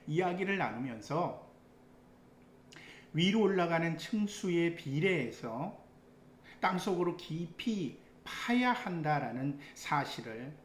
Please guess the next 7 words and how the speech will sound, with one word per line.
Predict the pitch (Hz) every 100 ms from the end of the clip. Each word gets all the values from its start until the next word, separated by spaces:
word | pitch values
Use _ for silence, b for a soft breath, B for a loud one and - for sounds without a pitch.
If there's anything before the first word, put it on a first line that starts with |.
| - - B B
또한 | 214 175 151 113 - - -
알게 | 123 123 156
됐습니다. | 127 - 110 - - - - - - - - - - - - - - - - - B B B B B B - - - -
땅속으로 | 196 233 233 220 220
깊게 | - 175 - - 226 233
파면 | - 240 254 247 240
팔수록 | - - 269 - - 160 202 - -